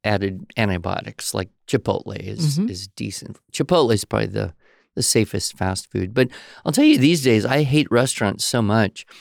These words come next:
Speaker 1: that if I'm not going with someone, I'll just go to a Trader Joe's or Whole Foods or even the organic section of a supermarket,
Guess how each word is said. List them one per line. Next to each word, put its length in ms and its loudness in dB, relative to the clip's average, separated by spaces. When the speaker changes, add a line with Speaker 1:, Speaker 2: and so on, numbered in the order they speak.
Speaker 1:
that 120 4
if 160 2
I'm 180 4
not 260 0
going 320 4
with 180 2
someone, 580 0
I'll 120 4
just 260 -2
go 220 2
to 220 0
a 60 -2
Trader 300 0
Joe's 360 0
or 80 -2
Whole 160 -4
Foods 440 -2
or 80 0
even 240 2
the 80 0
organic 420 -2
section 460 -4
of 120 -4
a 160 -4
supermarket, 800 -2